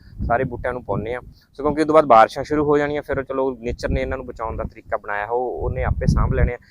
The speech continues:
ਸੋ ਆਹ ਦੋ ਕੁ ਮਹੀਨੇ ਆਪਾਂ ਇਹਨਾਂ ਨੂੰ ਜ਼ਰੂਰ ਸਾਂਭਣਾ ਗਾ।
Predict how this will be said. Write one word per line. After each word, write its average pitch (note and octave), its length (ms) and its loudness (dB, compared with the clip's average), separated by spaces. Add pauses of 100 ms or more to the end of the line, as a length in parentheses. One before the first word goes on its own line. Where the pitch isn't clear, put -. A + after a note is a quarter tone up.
(180)
ਸੋ - 140 -2
ਆਹ D3+ 180 10
ਦੋ D3 240 6
ਕੁ D3+ 120 -2
ਮਹੀਨੇ D#3 240 -2
ਆਪਾਂ C3 220 -2
ਇਹਨਾਂ C#3+ 180 -4
ਨੂੰ C#3+ 100 -8
ਜ਼ਰੂਰ G#2 240 -8
ਸਾਂਭਣਾ B2+ 400 -4
ਗਾ। A#2 120 0